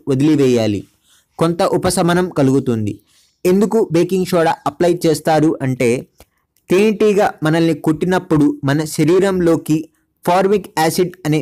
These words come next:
విషాన్ని ఇంజెక్ట్ చేస్తుంది. మనం బేకింగ్ సోడా అప్లై చేసినప్పుడు బేకింగ్ సోడా సొల్యూషన్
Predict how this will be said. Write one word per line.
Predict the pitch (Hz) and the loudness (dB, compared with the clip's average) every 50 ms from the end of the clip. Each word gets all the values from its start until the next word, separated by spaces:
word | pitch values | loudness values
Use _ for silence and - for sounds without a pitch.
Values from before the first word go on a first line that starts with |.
| - 143 | -2 -2
విషాన్ని | 147 143 143 - 185 175 170 156 147 151 151 - - _ _ _ _ _ _ _ _ - | -2 -2 0 0 0 0 2 2 0 0 -2 -4 -10 _ _ _ _ _ _ _ _ 0
ఇంజెక్ట్ | 170 160 165 156 190 180 - - - - | 0 2 2 2 2 0 -2 -6 -4 -2
చేస్తుంది. | 151 147 143 - - - 139 127 113 107 107 - - _ _ _ _ _ _ _ _ _ - | 0 0 0 -2 -4 -4 -4 -2 -2 -2 -4 -4 -8 _ _ _ _ _ _ _ _ _ -2
మనం | 156 170 180 - - 165 | 0 0 0 -2 -2 0
బేకింగ్ | 160 180 180 180 226 220 214 | 0 0 0 0 -2 -4 -4
సోడా | - - 196 185 180 - - - | -2 0 0 0 0 -2 -4 -8
అప్లై | - - _ 202 208 202 202 - 180 | -10 -4 _ 0 0 0 0 0 0
చేసినప్పుడు | 165 160 - 175 165 160 143 - 156 139 123 120 - _ _ _ _ | 0 0 0 -2 -2 -2 -2 -2 0 0 0 0 -2 _ _ _ _
బేకింగ్ | 139 143 175 185 180 208 214 202 | 0 0 2 2 0 -2 -4 -4
సోడా | - - 196 185 170 143 | -2 0 0 2 0 0
సొల్యూషన్ | - - - 151 147 160 175 202 196 143 - 170 160 | -2 -2 0 0 2 2 2 2 2 0 0 -2 -2